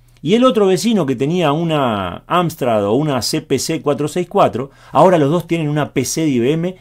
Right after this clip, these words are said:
y los dos son compatibles entre sí. ¡Qué maravilloso! El I B M P C no fue compatible con absolutamente nada. Lo que sucedió fue que, tras la inundación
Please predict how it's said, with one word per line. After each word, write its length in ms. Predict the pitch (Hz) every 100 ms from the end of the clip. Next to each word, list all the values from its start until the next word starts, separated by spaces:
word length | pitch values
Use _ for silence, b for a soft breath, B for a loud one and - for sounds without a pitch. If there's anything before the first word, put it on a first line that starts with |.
| b
y 80 | 120
los 100 | 117
dos 140 | 139
son 160 | 143 131
compatibles 680 | 113 101 104 127 127 110
entre 300 | 104 85 92
sí. 240 | 87 87 76 b b
¡Qué 140 | - 220
maravilloso! 640 | 190 123 104 87 82 - b b b
El 160 | 160
I 80 | 226
B 80 | 214
M 140 | 202
P 100 | 135
C 220 | 123 190 202
no 180 | 127
fue 220 | 127 180 151
compatible 640 | 127 110 101 170 165 147
con 280 | 135 139 -
absolutamente 1040 | 117 107 143 185 160 156 - 127 120 123 123
nada. 460 | 101 107 98 78 b b b -
Lo 160 | 101
que 80 | 104
sucedió 520 | 139 127 196 233 233
fue 300 | 233 - 160
que, 240 | - 82 -
tras 340 | - 107 92 -
la 140 | 101
inundación 960 | 104 110 113 110 - - 240 180 139